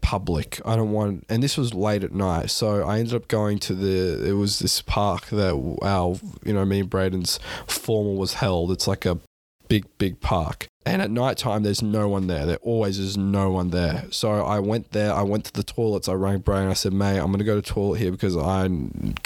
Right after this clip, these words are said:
not doing it at your place. And if something happens to me, just know I'm here." So he's like, "All right, sweet." So I go into the toilet, and it was felt, it felt like I was finally getting rid of covid through that way. I th-, I felt like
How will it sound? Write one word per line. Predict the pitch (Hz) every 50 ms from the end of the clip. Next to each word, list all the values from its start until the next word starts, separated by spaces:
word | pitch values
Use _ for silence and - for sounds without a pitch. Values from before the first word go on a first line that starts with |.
| - -
not | 110 110 101 92 -
doing | 104 107 104 107
it |
at | 95
your | 90 107 110 104
place. | - - - 92 95 90 85 - - - - - -
And | 95 95 92
if | 92
something | - - - - - 110 110 110
happens | 123 110 101 107 101 98 -
to | -
me, | 95 95 95 92 90
just | 85 95 -
know | - 95 87
I'm | 82 87
here." | 87 117 92 87 85
So | -
he's | - -
like, | 95 85 -
"All | 87
right, | 90 87 - -
sweet." | - - - 101 90 - - -
So | - 104
I | 107
go | 107 113 117 117 113
into | 110 113 110
the | 107 95
toilet, | - - 120 117 113 117 110 107 107 110 101 - - -
and | - 101 101 - -
it | 101
was | 107 107 - -
felt, | - - 127 131 139 -
it | 123 -
felt | - - - 143 151 147 -
like | 104 110 104 101 101 107 113 - - - - - - - - - _ _
I | - 104 104
was | 104 104 101 101
finally | - - - 110 107 107 107 110 104
getting | 101 107 101 101 98 92
rid | 92 98 98 98
of | 90 -
covid | - 98 90 90 90 87 71 65 - _ _ _ _ _ _ -
through | - - 107 98
that | 82 78 - -
way. | - 76 76 73 -
I | -
th-, | 98 - 123 110 -
I | 104
felt | - - - - 120 110 -
like | - 104 101 98 -